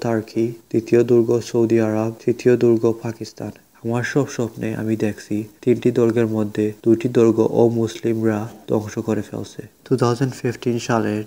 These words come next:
ডিসেম্বরে আমি একটি স্বপ্নের মধ্যে দেখি মুহাম্মদ সাল্লাল্লাহু আলাইহি ওয়াসাল্লাম আমাকে বলেন, "ইসলামের শেষ দুর্গ হইল পাকিস্তান।" এইটা স্পষ্ট যে তৃতীয় ও শেষটা হলো পাকিস্তান।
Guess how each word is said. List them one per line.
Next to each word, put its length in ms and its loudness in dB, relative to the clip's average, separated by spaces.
ডিসেম্বরে 680 -2
আমি 300 -4
একটি 280 -6
স্বপ্নের 460 -8
মধ্যে 380 0
দেখি 460 -6
মুহাম্মদ 360 -2
সাল্লাল্লাহু 480 -2
আলাইহি 40 -4
ওয়াসাল্লাম 520 -6
আমাকে 480 -8
বলেন, 360 -2
"ইসলামের 440 -4
শেষ 400 -8
দুর্গ 340 -2
হইল 260 0
পাকিস্তান।" 520 -12
এইটা 380 2
স্পষ্ট 680 -8
যে 300 2
তৃতীয় 420 0
ও 240 -2
শেষটা 540 -6
হলো 300 0
পাকিস্তান। 520 -8